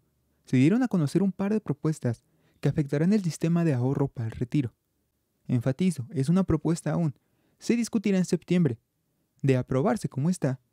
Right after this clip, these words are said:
aplicaría a partir de dos mil veintiuno. Y aclaro,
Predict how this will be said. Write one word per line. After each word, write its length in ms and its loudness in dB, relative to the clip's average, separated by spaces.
aplicaría 720 0
a 140 -2
partir 380 -2
de 120 2
dos 140 0
mil 160 0
veintiuno. 360 -2
Y 140 2
aclaro, 480 -2